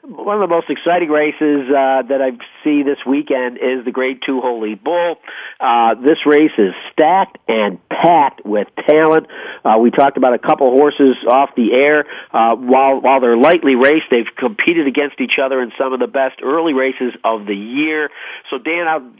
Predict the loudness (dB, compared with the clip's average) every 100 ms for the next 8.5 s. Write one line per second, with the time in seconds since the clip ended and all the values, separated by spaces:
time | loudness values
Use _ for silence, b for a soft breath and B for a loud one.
0 | -10 -6 -4 -6 -10 -10 -8 -10 -4 -4
1 | -2 -6 -4 -2 -2 -8 -8 -4 -4 -4
2 | -6 -6 -10 -6 -6 -4 -6 -8 B B
3 | -6 -2 0 2 2 -2 -4 -2 0 -2
4 | 0 -4 -2 -4 -2 0 0 0 0 0
5 | 0 0 0 -2 -4 B B -2 -2 0
6 | 0 0 0 0 0 -2 -4 -4 -4 -2
7 | -2 -4 B B B -6 -6 -8 -8 -6
8 | -4 -4 -4 -8 -8